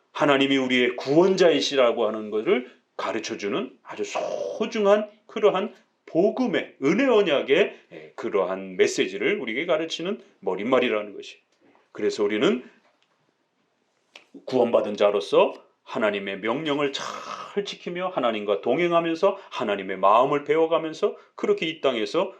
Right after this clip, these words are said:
어, 하나님 앞에 하나님의 뜻을, 어,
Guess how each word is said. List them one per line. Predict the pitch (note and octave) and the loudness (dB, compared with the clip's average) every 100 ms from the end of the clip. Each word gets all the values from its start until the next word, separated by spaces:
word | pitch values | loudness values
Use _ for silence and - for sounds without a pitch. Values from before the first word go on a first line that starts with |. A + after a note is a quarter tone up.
| _ | _
어, | E2 D2+ D2+ | -14 -14 -12
하나님 | - G#2+ F#2+ F#2 | -6 -4 -4 -4
앞에 | F2+ - G#2 - - | -4 -2 0 0 -4
하나님의 | - A2+ F#2 F2 | -8 -6 -6 -8
뜻을, | - B2 D3+ F3+ - | -12 -6 -2 -2 -4
어, | _ | _